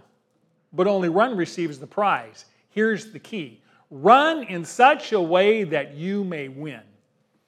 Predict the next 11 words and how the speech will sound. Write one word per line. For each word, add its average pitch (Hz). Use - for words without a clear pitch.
And 143
everyone 277
who 233
competes 214
in 185
the 160
games 185
exercises 165
self-control 180
in 170
everything. 208